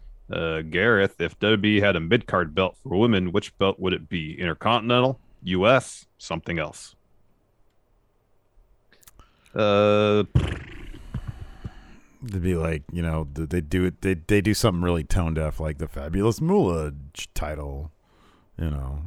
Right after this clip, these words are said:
Speaker 2: it'd be, I mean, I, I would hope it'd be the Intercontinental Championship. It'd be
Speaker 1: Yeah.
Speaker 2: Intercontinental Women's Championship.
Speaker 1: Yes.
Speaker 2: That'd be
Speaker 1: Yes.
Speaker 2: cool.
Speaker 1: That would be cool. Uh, Will Combs with the Elite dressing up as Ghostbusters this year. Who or what would you want them dressed up as next?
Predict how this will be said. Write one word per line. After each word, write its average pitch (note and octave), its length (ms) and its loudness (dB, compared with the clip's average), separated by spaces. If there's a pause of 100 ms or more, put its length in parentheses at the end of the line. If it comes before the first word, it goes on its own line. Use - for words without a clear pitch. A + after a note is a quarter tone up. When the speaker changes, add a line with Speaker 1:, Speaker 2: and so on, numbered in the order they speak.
Speaker 2:
it'd A3 200 6
be, F#3 100 8
I E3+ 120 4
mean, D#3 220 2
I, G#2 280 -2
I G2+ 80 4
would G#2 120 6
hope F3 180 8
it'd F#2+ 100 6
be F#2+ 80 6
the F#2 100 2
Intercontinental E2+ 500 0
Championship. D2+ 560 -4
It'd D#2+ 140 -6
be E2 80 -2
Speaker 1:
Yeah. E2 80 0
Speaker 2:
Intercontinental D#2+ 460 0
Women's D2 240 -6
Championship. C#2+ 420 -6
Speaker 1:
Yes. - 140 -16
Speaker 2:
That'd C#3 180 -2
be - 60 -4
Speaker 1:
Yes. - 160 -8
Speaker 2:
cool. - 120 -20 (500)
Speaker 1:
That G2+ 100 2
would D#2 100 -2
be D#2+ 60 -12
cool. - 180 -16 (960)
Uh, F2+ 240 2
Will G#2+ 180 4
Combs C#3 600 4
with B2 140 0
the A2+ 120 2
Elite A2 320 4
dressing G#2+ 440 2
up G#2+ 280 0
as G2 300 2
Ghostbusters F2 640 0
this - 240 -8
year. G2 240 2
Who D3 240 6
or G2 120 6
what G#2+ 300 4
would G2+ 400 4
you G2+ 240 2
want G2+ 220 0
them F#2+ 160 0
dressed G2+ 260 0
up F#2+ 160 -6
as E2 160 -6
next? A2+ 480 0